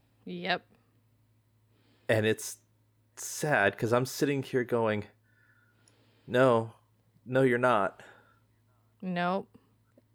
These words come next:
Speaker 1: But they didn't know what Toland knows.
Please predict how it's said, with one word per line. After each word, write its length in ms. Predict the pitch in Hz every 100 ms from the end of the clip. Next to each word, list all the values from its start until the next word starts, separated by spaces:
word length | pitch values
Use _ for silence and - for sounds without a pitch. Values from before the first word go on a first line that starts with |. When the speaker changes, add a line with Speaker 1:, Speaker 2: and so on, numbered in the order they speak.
| _ _
Speaker 1:
But 480 | - 185 170 - 175
they 240 | 180 180 202
didn't 300 | 196 185 175
know 160 | 170
what 160 | - -
Toland 560 | - 175 170 170 185 -
knows. 600 | 160 160 170 190 -